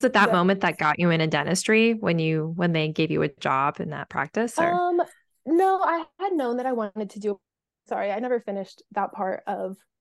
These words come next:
Speaker 2: uh, my why dentistry, but,
Speaker 1: <laughs>
Speaker 2: um,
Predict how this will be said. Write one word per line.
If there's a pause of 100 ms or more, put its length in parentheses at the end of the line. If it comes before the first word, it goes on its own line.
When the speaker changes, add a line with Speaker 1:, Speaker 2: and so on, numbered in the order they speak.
(160)
Speaker 2:
uh,
my
why
dentistry,
but,
Speaker 1:
<laughs>
Speaker 2:
um,